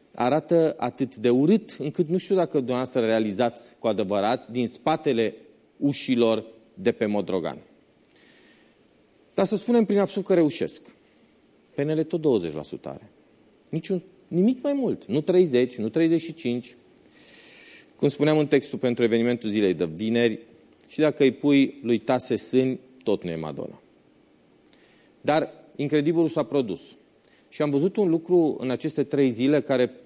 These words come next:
repet, pe mine m-a supărat, m-a șocat,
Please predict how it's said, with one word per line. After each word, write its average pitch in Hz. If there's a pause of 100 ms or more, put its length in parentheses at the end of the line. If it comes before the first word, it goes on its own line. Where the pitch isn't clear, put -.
repet, 131
pe 107
mine 175
m-a 120
supărat, 104
m-a 107
șocat, -